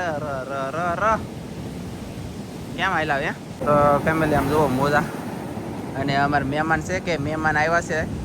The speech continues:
દરિયાકાંઠે આંટો મારવા. સારું છે ને? <laughs> એવું છે ભાઈ.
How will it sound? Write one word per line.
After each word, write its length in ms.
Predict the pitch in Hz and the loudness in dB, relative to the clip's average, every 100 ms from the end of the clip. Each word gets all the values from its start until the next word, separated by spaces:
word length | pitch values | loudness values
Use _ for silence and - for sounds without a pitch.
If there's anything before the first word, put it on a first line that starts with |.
| - | -4
દરિયાકાંઠે 500 | 147 143 139 147 127 | -2 0 2 0 2
આંટો 220 | 143 156 | 2 2
મારવા. 220 | 139 139 | 0 2
સારું 200 | 170 196 | 4 2
છે 80 | 233 | 2
ને? 200 | 254 208 - - - - - - - - - - - - 392 - 494 466 480 427 392 339 311 320 - - 587 - - - - - - - | 4 4 2 -8 -10 -10 -12 -10 -10 -10 -10 -10 -8 -4 -4 0 0 2 0 2 0 2 -2 -4 -8 -4 -2 -2 -6 -6 -6 -6 -6 -2
<laughs> 80 | 170 | 0
એવું 180 | 165 156 | 0 2
છે 140 | 190 | 2
ભાઈ. 180 | 170 135 | 2 -2